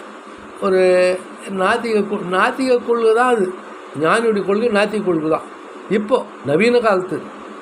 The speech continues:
ஏன்னா பலவிதமான விக்கிரக ஆராதனைகள் செய்வதை ஞானிகள் ஏற்றுக்கொள்வது கிடையாது. அப்போ கூட சரி, எதுக்காக அப்படி கோயில்ல எல்லாம் சிலைகள் வைத்தான்? எல்லாமே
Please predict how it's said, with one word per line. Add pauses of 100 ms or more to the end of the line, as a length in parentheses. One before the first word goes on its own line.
(140)
ஏன்னா (1400)
பலவிதமான (520)
விக்கிரக (1600)
ஆராதனைகள்
செய்வதை (1500)
ஞானிகள்
ஏற்றுக்கொள்வது
கிடையாது. (100)
அப்போ
கூட (160)
சரி, (300)
எதுக்காக (160)
அப்படி (100)
கோயில்ல (140)
எல்லாம் (100)
சிலைகள்
வைத்தான்? (760)
எல்லாமே